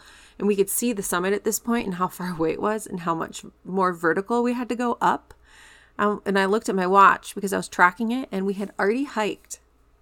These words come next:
basically uphill for four and a half hours. Think of doing a Stairmaster for four and a half hours with thirty pounds on your back.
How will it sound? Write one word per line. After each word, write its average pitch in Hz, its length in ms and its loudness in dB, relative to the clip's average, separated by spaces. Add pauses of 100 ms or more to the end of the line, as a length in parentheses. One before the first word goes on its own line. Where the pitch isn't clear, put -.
(220)
basically 196 540 2
uphill 180 500 -6 (460)
for - 160 -6
four 190 480 0
and 208 100 -2
a 196 40 -4
half 180 340 2
hours. - 480 -6 (1300)
Think 202 160 0
of 226 140 -4
doing 269 180 -2
a 302 60 0
Stairmaster 175 640 -4
for 190 140 -12
four 175 180 -2
and 175 80 0
a 190 60 -4
half 190 100 -4
hours 160 380 0
with 180 160 -6
thirty 170 260 -2
pounds 160 300 -4
on 202 80 -12
your 208 100 -10
back. - 340 -6